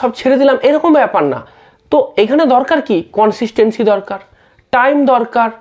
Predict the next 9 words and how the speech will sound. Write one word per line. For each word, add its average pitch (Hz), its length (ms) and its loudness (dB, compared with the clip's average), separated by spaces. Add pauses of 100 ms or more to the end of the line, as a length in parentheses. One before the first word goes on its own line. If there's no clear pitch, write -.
(280)
ডিসিপ্লিন 277 640 2 (100)
দরকার। 220 300 -2 (240)
তো 247 60 0 (100)
সেগুলো 294 220 2 (100)
কোত্থেকে 320 440 0
আসবে? 156 260 -8
সেগুলো 190 320 2
আসবে 202 180 0 (160)
হ্যাবিট 196 340 0